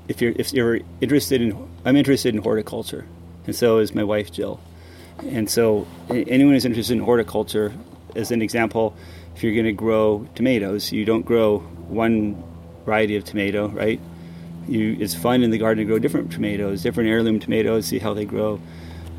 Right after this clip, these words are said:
You know, and so, like, our garden, we have different corn varieties, different tomatoes, different peppers. And it's, you know, someone's in, my mom was into African violets growing up,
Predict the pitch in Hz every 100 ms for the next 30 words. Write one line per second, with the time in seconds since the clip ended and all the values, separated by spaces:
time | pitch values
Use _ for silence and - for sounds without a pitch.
0 | - - - 113 107 107 95 117 107 113
1 | 107 110 110 110 107 104 82 110 110 113
2 | 85 117 117 113 110 110 107 107 107 107
3 | 107 104 - - - - - 110 110 -
4 | 113 110 110 110 101 - 98 98 90 110
5 | 107 107 - - - - - - - -
6 | 110 101 - - 101 - - 135 113 104
7 | 135 127 110 117 113 113 110 110 123 127
8 | 117 113 110 110 123 117 107 104 113 117
9 | 117 - 120 117 117